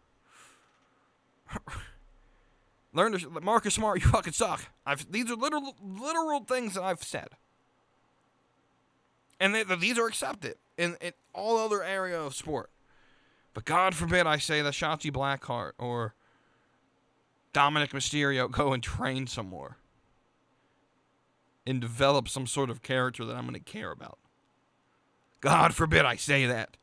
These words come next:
I'm toxic. Get the fuck outta here. And that's how we'll end it. Thank you for, uh, listening to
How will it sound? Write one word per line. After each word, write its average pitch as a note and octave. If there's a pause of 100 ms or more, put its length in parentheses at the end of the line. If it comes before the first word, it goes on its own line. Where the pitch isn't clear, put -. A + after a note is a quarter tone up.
(320)
I'm D#3
toxic. C#3+ (1500)
Get G#4
the -
fuck -
outta A2+
here. A2 (1120)
And C3
that's E3+
how D#3+
we'll C3
end C3
it. B2+
Thank D#3
you D3+
for, C3+
uh, A#2+
listening C3+
to C3